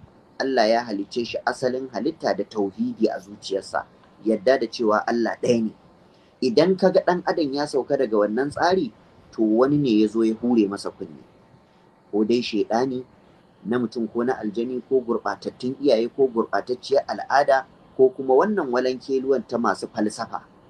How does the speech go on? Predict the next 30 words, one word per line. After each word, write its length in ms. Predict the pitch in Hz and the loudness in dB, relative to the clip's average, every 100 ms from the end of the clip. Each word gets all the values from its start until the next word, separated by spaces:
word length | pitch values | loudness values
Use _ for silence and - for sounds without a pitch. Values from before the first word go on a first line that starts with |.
| _ _ _ _ - | _ _ _ _ -6
A 80 | 104 | 0
zo 160 | 139 - | 2 2
a 40 | |
yi 60 | 117 | 0
ta 160 | - 139 | 0 2
gaya 240 | 160 139 | 4 4
maka 220 | 139 - 208 | 2 0 0
abin 220 | 240 117 | 0 -2
har 180 | 147 - | -4 0
a 100 | 110 - - | -2 -2 0
baza 200 | 160 175 147 | 2 4 2
ƙwaƙwalwarka 600 | 151 147 151 160 - 123 | 2 2 4 4 2 2
ma 120 | 139 | 2
ka 140 | 139 | 0
kasa 320 | - 143 151 120 | -2 0 0 2
ganewa. 520 | 127 131 113 104 101 - _ - | 2 0 -2 -2 -2 -8 _ -4
Tun 160 | 165 185 | -2 2
kana 260 | 185 170 - | 2 2 -2
fahimtar 400 | 135 151 147 127 | -6 -4 -4 -4
maganar, 320 | 123 147 131 | -4 -4 0
haka 220 | 156 135 | 0 0
koma 260 | 135 131 101 | 0 0 0
ba 160 | 120 | 0
ka 160 | 127 107 | 0 -2
fahimta, 460 | 104 117 127 123 117 _ | -4 -10 -2 -2 -2 _
saboda 300 | - 131 113 | -4 0 0
soki 320 | - 117 104 147 | -2 -6 -4 -2
burutsu 480 | 127 110 113 135 | 0 0 -4 -4
ne 140 | 120 98 | -2 -2
kawai. 280 | - 107 | 0 -2